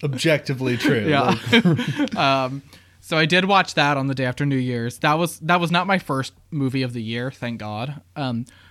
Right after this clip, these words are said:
Speaker 2: but, you know, it was my first on the day
Speaker 1: <laughs>
Speaker 2: after the New Year. So to keep up with your The Nice Guys watch.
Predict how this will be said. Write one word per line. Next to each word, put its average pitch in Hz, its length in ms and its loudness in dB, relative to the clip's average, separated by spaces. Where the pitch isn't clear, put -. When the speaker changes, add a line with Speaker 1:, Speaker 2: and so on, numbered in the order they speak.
Speaker 2:
but, 123 200 -2
you 131 100 -4
know, 110 160 -4
it 127 100 -4
was 143 100 0
my 147 140 2
first 143 360 -2
on 147 160 -2
the 135 80 -2
day 113 160 0
Speaker 1:
<laughs> 107 40 2
Speaker 2:
after 101 560 -4
the 117 80 -12
New 104 80 -10
Year. 98 340 -12
So 107 260 -14
to 113 140 -12
keep 120 240 -10
up 113 140 -12
with 113 120 -12
your 104 440 -8
The 139 120 -6
Nice 110 280 -8
Guys 107 440 -10
watch. 113 380 -14